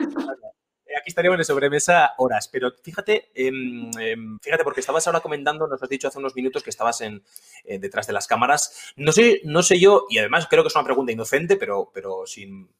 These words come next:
sin malicia, ¿no? ¿Echas de menos la televisión, Lourdes? ¿Te has tenido que ir, di-, no ir, o te has tenido que alejar de alguna forma para echarla más de menos y cogerla con más ganas? Porque la televisión al final desgasta.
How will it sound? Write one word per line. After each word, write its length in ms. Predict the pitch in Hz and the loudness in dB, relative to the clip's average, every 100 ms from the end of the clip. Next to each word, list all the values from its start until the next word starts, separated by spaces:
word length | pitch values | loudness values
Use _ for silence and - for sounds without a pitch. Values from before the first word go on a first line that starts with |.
| - | -8
sin 180 | - 123 | -6 -2
malicia, 420 | 107 107 107 95 | 0 0 -4 -4
¿no? 140 | 131 165 - - - | -4 -6 -14 -20 -8
¿Echas 220 | 131 180 | 0 4
de 60 | 180 | 6
menos 220 | 185 190 | 6 6
la 120 | 180 | 4
televisión, 480 | 175 160 156 - 143 | 4 2 2 4 4
Lourdes? 380 | 117 135 190 - | 2 2 0 2
¿Te 60 | 147 | 0
has 100 | - | 2
tenido 280 | 180 196 196 | 6 8 8
que 100 | 190 | 8
ir, 440 | 190 190 175 - _ _ | 10 8 6 -8 _ _
di-, 280 | 160 160 170 | -20 -12 -4
no 240 | 170 180 | 4 6
ir, 180 | 185 147 | 8 8
o 260 | 131 131 131 | 8 6 6
te 80 | |
has 80 | 151 | 2
tenido 180 | 185 190 | 4 4
que 80 | 196 | 4
alejar 440 | 180 - 185 175 | 2 4 4 4
de 60 | 160 | 2
alguna 240 | 151 160 | 0 0
forma 260 | 160 165 160 | 0 0 2
para 240 | 156 156 - | 4 4 2
echarla 440 | 151 180 170 165 | 2 2 2 2
más 180 | 156 147 | 2 2
de 120 | 151 | 2
menos 260 | 165 156 156 | 2 2 0
y 60 | |
cogerla 300 | 151 147 143 | -2 2 0
con 100 | 147 | 0
más 100 | 143 | 0
ganas? 180 | 190 202 | 0 0
Porque 220 | - - | -2 -2
la 100 | 117 | -2
televisión 360 | 110 113 120 160 | -2 -4 -2 -4
al 60 | 170 | -2
final 160 | 196 | 0
desgasta. 560 | 175 - 185 - - | 0 2 0 -2 -12